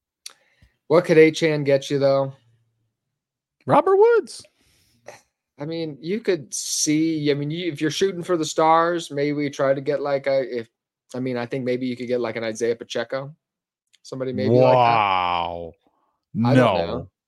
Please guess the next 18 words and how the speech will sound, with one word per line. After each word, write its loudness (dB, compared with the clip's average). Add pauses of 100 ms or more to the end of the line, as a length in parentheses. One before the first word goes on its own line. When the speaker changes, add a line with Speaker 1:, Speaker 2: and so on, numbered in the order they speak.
(380)
Speaker 2:
No 0
Speaker 1:
You -2
know, 4
Speaker 2:
way. 4
Speaker 1:
you -2
think -2
that's, -6
you -6
don't 0
think -2
Achane 0
would -4
get 2
that, 0
you -4
know, 0
with 0
his -4